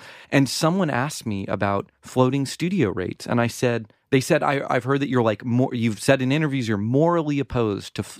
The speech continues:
to sliding your rates, and that it's, like, for you, it's completely corrosive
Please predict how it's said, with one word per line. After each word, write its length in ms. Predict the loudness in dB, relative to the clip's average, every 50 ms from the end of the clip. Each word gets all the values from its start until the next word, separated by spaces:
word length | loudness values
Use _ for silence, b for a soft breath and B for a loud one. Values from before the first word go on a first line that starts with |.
| -8
to 80 | -6 -4
sliding 500 | -4 -2 0 0 2 0 0 -2 -2 -2
your 140 | -2 -2 -2
rates, 280 | -2 -2 -2 -2 -4
and 100 | -4 -2 -2
that 100 | -2 -2
it's, 140 | -2 -4 -4
like, 180 | -4 -4 -6 b b b b
for 100 | -2 0
you, 360 | 2 2 4 4 4 4 4
it's 300 | 0 -2 -6 -8 -12 -18 _ b b b b -6
completely 480 | -4 -2 0 0 0 2 2 0 -2
corrosive 920 | -2 -2 -2 -2 0 2 2 2 2 2 0 -6 -8 -8 -10 -10 -12 -16